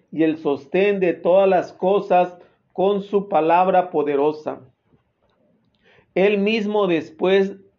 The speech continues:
de efectuar la purificación de los pecados,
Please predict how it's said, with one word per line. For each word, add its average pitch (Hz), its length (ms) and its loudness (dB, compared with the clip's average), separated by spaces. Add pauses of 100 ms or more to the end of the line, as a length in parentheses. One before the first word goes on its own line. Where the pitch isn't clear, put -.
(440)
de 160 260 -2
efectuar 170 580 0
la 196 180 2
purificación 160 800 -2
de 185 100 0
los 160 220 0
pecados, 185 720 0